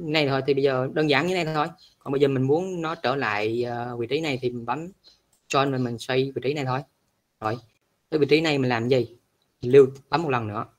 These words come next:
Bấm một lần nữa nên nó ghi nhận cái vị trí này. Tắt này đi. Bấm lần. Rồi,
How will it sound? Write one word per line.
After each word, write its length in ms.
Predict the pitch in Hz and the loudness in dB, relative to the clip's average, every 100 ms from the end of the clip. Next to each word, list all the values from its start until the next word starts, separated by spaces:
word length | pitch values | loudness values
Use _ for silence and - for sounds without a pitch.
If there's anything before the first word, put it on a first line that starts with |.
| - _ _ _ - | -20 _ _ _ -10
Bấm 120 | 156 | -4
một 60 | |
lần 160 | 127 117 | -2 -4
nữa 100 | 113 | -4
nên 160 | 135 123 | -4 -2
nó 80 | |
ghi 240 | 120 143 143 | 4 4 6
nhận 200 | 127 101 | 0 0
cái 100 | 120 | 0
vị 100 | 110 | 2
trí 140 | 131 | 2
này. 260 | 143 123 - - - _ _ _ _ _ _ _ _ - - | 2 -2 -6 -20 -20 _ _ _ _ _ _ _ _ -20 -14
Tắt 120 | 120 | -6
này 100 | 135 | -4
đi. 180 | 110 107 - _ _ _ _ _ _ - | -4 -6 -12 _ _ _ _ _ _ -8
Bấm 200 | 131 160 - _ _ | -6 -6 -10 _ _
lần. 200 | 120 101 87 _ _ | -8 -8 -10 _ _
Rồi, 120 | - | -8